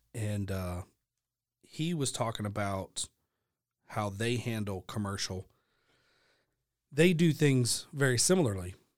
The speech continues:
So they will do, um, customer service follow-ups, and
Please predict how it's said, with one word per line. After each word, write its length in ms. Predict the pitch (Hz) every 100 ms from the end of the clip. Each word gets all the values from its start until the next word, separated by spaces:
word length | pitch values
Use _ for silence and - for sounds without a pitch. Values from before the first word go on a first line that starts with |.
| _
So 480 | - - 131 120 113 - _ _ _ _ _ 127 110
they 260 | 127 160
will 240 | 160 139 131
do, 520 | 113 131 127 123 123
um, 520 | 139 113 107 101 98 - _ _ _ _ _ _ _ _ _ _ - -
customer 380 | 151 - 127
service 580 | 113 139 147 135 127 -
follow-ups, 1000 | - - 127 131 143 175 202 - - - - _ _ _
and 600 | 127 120 117 117 117